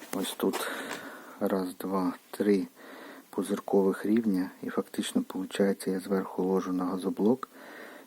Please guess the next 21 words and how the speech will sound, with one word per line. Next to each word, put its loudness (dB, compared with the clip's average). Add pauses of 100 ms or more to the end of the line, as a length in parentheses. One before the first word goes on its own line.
і 2
я 6
бачу, 4
як 2
він 0 (180)
лежить -2
так, 6 (220)
і 0
також -2
я 2
бачу, -2
як -2
він 2
лежить -2
так. -2 (760)
Відразу 2 (400)
все 2
видно, 4 (160)
тобто -6 (100)
досить -4 (560)
зручно. 0